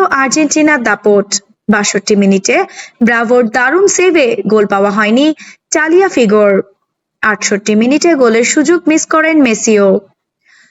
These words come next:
স্রোতের বিপরীতে বাহাত্তর মিনিটে ম্যাচের প্রথম শট on টার্গেট নেয় চিলি। এচেভেরিয়ার শট দারুণভাবে ঠেকিয়ে দেন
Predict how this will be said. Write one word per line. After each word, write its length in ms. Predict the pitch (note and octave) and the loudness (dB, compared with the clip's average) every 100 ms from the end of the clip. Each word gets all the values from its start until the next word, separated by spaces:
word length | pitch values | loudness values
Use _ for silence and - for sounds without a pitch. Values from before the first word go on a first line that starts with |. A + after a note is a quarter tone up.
| - | -8
স্রোতের 420 | - F#4 F#4 A4 G4 | -2 0 2 2 2
বিপরীতে 480 | E4 E4 E4+ E4+ E4+ | 2 2 0 0 0
বাহাত্তর 500 | C4 C#4 E4+ F4+ F#4 | 0 0 -2 0 2
মিনিটে 360 | D#4+ D#4+ E4+ C#4+ | 4 4 2 0
ম্যাচের 340 | A3+ G#3+ - A3 | 0 -2 -2 -2
প্রথম 360 | C4+ C#4+ F4+ F#4 | -2 -2 0 0
শট 280 | - C#4+ C#4+ C#4+ | 0 -4 -2 -2
on 100 | C#4+ | -2
টার্গেট 420 | C#4 A3+ G#3+ A3+ - | -2 -4 -4 -6 -4
নেয় 180 | A#3 A3+ | -4 -2
চিলি। 280 | A#3 G#3+ G#3 G3 G#3 _ _ _ _ _ _ _ C#4 | 0 2 2 0 -4 _ _ _ _ _ _ _ -4
এচেভেরিয়ার 800 | D#4+ - G#4 F4 E4 F4 F4 - | -2 0 2 2 2 2 2 0
শট 240 | C#4 B3+ B3 - A3+ | 0 -2 -2 -2 0
দারুণভাবে 540 | B3+ D4 F#4 F4 E4+ F4 | 0 2 2 2 2 0
ঠেকিয়ে 420 | - D#4 E4+ F4 | 0 0 0 0
দেন 200 | E4+ | 0